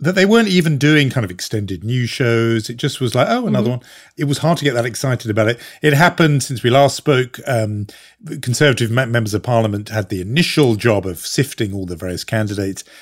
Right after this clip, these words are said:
Speaker 1: and they only gave enough votes to, for there to be one, which meant there wasn't a contest of among the party members, which is what the party wanted to avoid. Big moment. It means,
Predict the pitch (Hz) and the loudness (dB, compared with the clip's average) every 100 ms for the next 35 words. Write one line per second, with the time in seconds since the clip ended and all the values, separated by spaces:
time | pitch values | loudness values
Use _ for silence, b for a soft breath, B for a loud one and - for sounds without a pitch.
0 | B 123 117 131 151 143 127 117 113 110 | B -2 -2 2 4 4 4 2 4 2
1 | 101 98 - 95 92 - - _ b b | 0 -4 -6 -8 -8 -10 -14 _ b b
2 | b _ 131 120 - 117 104 110 104 107 | b _ 0 0 -2 -2 2 0 0 -4
3 | 104 120 175 135 127 110 - 113 104 101 | -2 4 4 4 2 -4 -4 -8 -6 -2
4 | 107 104 101 101 - 101 90 92 - 95 | 0 0 -4 -10 -8 -8 -6 -8 -8 -10
5 | 87 - B B B 104 101 95 90 - | -12 -16 B B B -2 0 0 -6 -2
6 | 120 98 98 104 107 92 87 98 90 95 | -2 -2 -4 -2 -2 -4 -8 -10 -14 -12
7 | 101 87 110 98 101 92 - 90 95 101 | -12 -8 -6 -6 -6 -8 -10 -8 -4 -2
8 | 98 - B B B B B B _ _ | -4 -6 B B B B B B _ _
9 | - 208 180 170 175 165 156 156 143 113 | 0 2 4 4 4 2 2 4 4 0